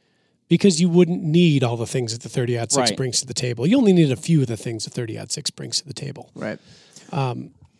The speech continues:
Speaker 3: Well,
Speaker 2: The thirty-aught six
Speaker 3: this
Speaker 2: is
Speaker 3: also
Speaker 2: definitely
Speaker 3: then,
Speaker 2: bigger medicine.
Speaker 3: to pick one, this also then needs to come down to not only what is America's cartridge, but a,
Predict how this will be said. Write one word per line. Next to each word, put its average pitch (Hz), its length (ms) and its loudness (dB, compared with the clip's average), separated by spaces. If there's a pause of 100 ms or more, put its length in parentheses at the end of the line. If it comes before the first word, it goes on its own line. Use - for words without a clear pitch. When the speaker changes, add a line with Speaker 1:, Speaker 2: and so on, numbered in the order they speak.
(100)
Speaker 3:
Well, 156 240 0
Speaker 2:
The - 20 6
thirty-aught 233 280 4
six 170 120 4
Speaker 3:
this 202 100 4
Speaker 2:
is 156 80 2
Speaker 3:
also 185 280 4
Speaker 2:
definitely 170 280 2
Speaker 3:
then, - 80 -2
Speaker 2:
bigger 143 220 2
medicine. 113 520 0
Speaker 3:
to 165 140 2
pick - 400 -2
one, 135 540 -6 (100)
this 135 240 0
also 135 300 0
then 113 220 0
needs 107 260 -4
to - 60 -14
come 107 220 -6
down 90 260 -4
to 104 120 -10
not 110 220 -4
only 110 260 -4
what 107 180 -4
is 101 120 -4
America's 104 420 -6
cartridge, - 600 -6
but 110 160 -6
a, 113 100 -6